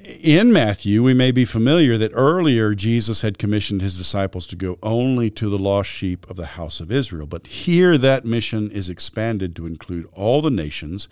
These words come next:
And there's been some debate about, does that include Israel? And I think, again, most people say, yes, that includes Nish-,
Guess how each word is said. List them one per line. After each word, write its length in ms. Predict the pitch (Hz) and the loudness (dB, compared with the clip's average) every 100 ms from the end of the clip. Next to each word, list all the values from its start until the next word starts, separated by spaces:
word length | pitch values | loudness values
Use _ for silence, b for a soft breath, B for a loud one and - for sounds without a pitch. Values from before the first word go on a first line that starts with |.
| B B B B B B | B B B B B B
And 240 | - 165 175 | 0 2 0
there's 380 | 147 151 147 117 | 2 4 4 4
been 160 | 143 | 2
some 240 | 143 151 151 | 2 2 2
debate 300 | 123 123 120 | 2 4 4
about, 260 | 113 107 | 4 2
does 180 | 110 101 | 0 0
that 160 | 110 107 | 2 2
include 360 | 107 113 107 | 0 2 2
Israel? 640 | 120 147 135 90 85 95 107 | 4 2 2 0 0 0 0
And 260 | 107 107 107 | -2 -2 -6
I 160 | 110 123 | -6 -6
think, 500 | - 120 110 - 127 113 113 - _ | -2 -2 -4 -10 -14 -12 -14 -16 _
again, 400 | 113 104 123 110 | -6 0 2 4
most 260 | 107 123 - | 2 0 0
people 380 | 131 117 117 107 | -2 0 -2 -4
say, 260 | - 104 | -4 -2
yes, 420 | 104 113 180 - - | 0 2 2 0 -2
that 180 | 110 | 0
includes 400 | 110 104 139 147 | 0 2 0 2
Nish-, 280 | 104 87 - | 0 -2 -6